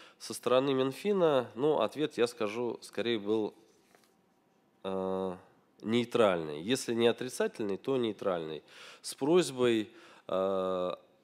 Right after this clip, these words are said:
дополнительно обосновать некоторые позиции,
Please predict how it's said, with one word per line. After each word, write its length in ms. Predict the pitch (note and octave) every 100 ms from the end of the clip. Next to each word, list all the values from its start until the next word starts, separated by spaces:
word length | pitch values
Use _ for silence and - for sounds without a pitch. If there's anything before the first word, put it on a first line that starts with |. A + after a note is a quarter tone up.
| _ _ _ -
дополнительно 800 | G2+ G#2+ A#2+ A#2 G#2+ - G2 F#2+
обосновать 720 | F#2 G2 B2 D3+ A3 G#3 -
некоторые 500 | C#3+ D3 - - B2
позиции, 960 | A#2+ A#2+ A#2 A#2 A2+ - - G#2+ G2+ G2